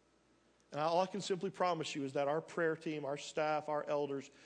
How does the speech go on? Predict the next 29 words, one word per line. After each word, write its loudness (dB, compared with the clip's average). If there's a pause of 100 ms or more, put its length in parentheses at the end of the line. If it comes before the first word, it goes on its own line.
(300)
will -4
join 0
with -2
you -4
this -4
week, -4
praying 0
for -8
you 0
and -2
praying -2
for -8
them -4
by -2
name. -10 (2500)
Number 0
two, -6 (1300)
Jesus 0
spent -2
time -2
with -12
them. -12 (1600)
Very 0
simple, -2
but -6
very, 0 (160)
very, 0 (540)
very 2
important. -2